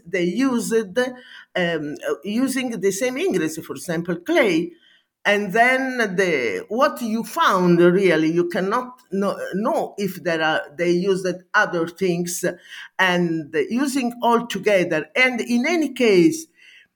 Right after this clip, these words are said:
it works. It means that the, your theory, your hypothesis, uh, on reconstructing a position to produce something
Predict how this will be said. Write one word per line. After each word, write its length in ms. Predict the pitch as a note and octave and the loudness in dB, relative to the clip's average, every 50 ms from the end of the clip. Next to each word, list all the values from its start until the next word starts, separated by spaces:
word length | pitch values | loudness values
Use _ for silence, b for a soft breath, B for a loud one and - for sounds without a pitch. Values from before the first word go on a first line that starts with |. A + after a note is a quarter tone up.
| _ _ _ _ - | _ _ _ _ -2
it 220 | B3+ C#4+ C#4 B3+ | -2 -2 0 0
works. 680 | G3+ F#3 G#3 F#3+ D#3+ B2+ B2 - - - - - - - b b b b b b b _ _ _ - | 2 4 4 4 4 2 0 -2 -8 -10 -10 -10 -10 -14 b b b b b b b _ _ _ -6
It 160 | F3+ F3 F3 | -6 -6 -4
means 400 | G3+ A3+ A#3+ C4+ C#4+ - - - - | -4 -2 -2 -2 -2 -4 -6 -4 0
that 400 | G3+ G3+ A3 A3+ A3 - - - C4 B3+ B3+ - - - _ _ _ _ _ - | 0 2 2 0 -2 -4 -6 -4 -4 -2 -4 -6 -16 -20 _ _ _ _ _ -16
the, 220 | D#3 D#3 E3+ D3 | -10 -6 -6 -4
your 420 | E3 E3+ E3+ A3 A3+ A#3 A#3 A3+ A3+ A3+ - | -4 -2 0 2 2 4 4 2 2 0 -6
theory, 540 | - A#3 G#3+ F#3+ F#3+ F#3+ F#3 F#3+ F#3 G3 | -4 0 2 2 4 4 2 2 0 2
your 200 | G3+ A3 A#3 A3+ | 2 2 2 2
hypothesis, 960 | A3 G#3 G#3+ - F#3+ F3+ F3+ - F3+ E3+ E3 F3 F3 E3+ E3+ E3 - - - F#3 | 0 0 -2 -2 -6 -6 -4 -2 -2 -2 -2 -2 -2 -6 -6 -6 -8 -10 -6 -6
uh, 180 | F#3 F3+ F3+ B B B B B B | -6 -6 -6 B B B B B B
on 100 | G3 G3 | 0 0
reconstructing 1300 | A3 G#3 G#3+ - G3 F#3+ - - A3 C#4 C#4+ C#4 C#4 - - - - E3 D3 D3+ D3+ C#3+ D3 D3 D3 B B B B B B B | 0 -2 -2 -6 -8 -8 -8 -2 0 0 0 0 -2 -14 -14 -10 -8 -8 -6 -6 -8 -8 -8 -10 -10 B B B B B B B
a 40 | F3 | -10
position 760 | F3 - E3+ E3+ E3 F3 F#3+ B3 A#3+ B3 A#3+ A3 G#3 G#3 - | -8 -4 -4 -4 -4 -4 -4 -4 -2 -2 -2 -2 -2 -2 -2
to 80 | - F3+ | -4 -6
produce 480 | F#3 - E3+ F3 D3 F3 F#3 F#3 - | -6 -4 -6 -4 -4 -4 -4 -4 -2
something 680 | - F3+ F3 F#3 F3+ F3 F3 F#3 G3+ G#3 A3 A3 G#3+ | -2 0 2 2 2 0 0 -2 -2 -2 -4 -6 -8